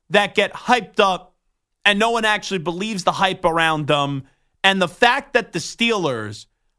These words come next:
already have this division, an internal division in their organization, do we stick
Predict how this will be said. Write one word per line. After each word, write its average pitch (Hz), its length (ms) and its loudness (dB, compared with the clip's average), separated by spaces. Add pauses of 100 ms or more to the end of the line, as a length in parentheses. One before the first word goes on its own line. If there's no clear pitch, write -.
(140)
already 247 380 2
have 196 480 0
this 202 180 -4
division, 156 720 -2
an 180 160 0
internal 208 400 0
division 190 400 -2
in 190 100 -2
their 185 120 2
organization, 165 1000 -2 (420)
do 220 160 -2
we 190 240 -4
stick - 600 -4